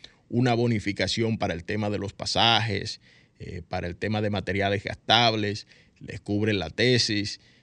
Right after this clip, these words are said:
eh, y hasta la graduación incluso le cubren en la cooperativa de maestros a estos trescientos cuarenta estudiantes, siempre y cuando estos estudiantes mantengan el índice académico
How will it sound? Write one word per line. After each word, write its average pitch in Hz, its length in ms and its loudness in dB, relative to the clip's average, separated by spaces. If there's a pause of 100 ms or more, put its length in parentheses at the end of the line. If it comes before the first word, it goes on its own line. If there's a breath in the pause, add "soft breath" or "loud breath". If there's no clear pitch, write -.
(260 soft breath)
eh, - 560 -12 (520)
y 107 100 -6
hasta 95 280 -2
la 92 100 4
graduación 95 680 0
incluso 90 540 -8 (1040 soft breath)
le - 140 -16
cubren 90 480 -6 (600 soft breath)
en 90 140 -6
la 87 100 -4
cooperativa 85 500 -4
de 87 80 -2
maestros 85 480 -4
a 80 60 -4
estos 90 240 -6
trescientos 92 460 -6
cuarenta 107 380 -4
estudiantes, 123 720 -4 (500 soft breath)
siempre 107 420 -2
y 123 60 2
cuando 120 460 0 (680 soft breath)
estos - 280 -2
estudiantes 107 560 -2
mantengan 98 840 -2 (720 soft breath)
el 95 240 0
índice 131 640 2 (580 soft breath)
académico 123 800 0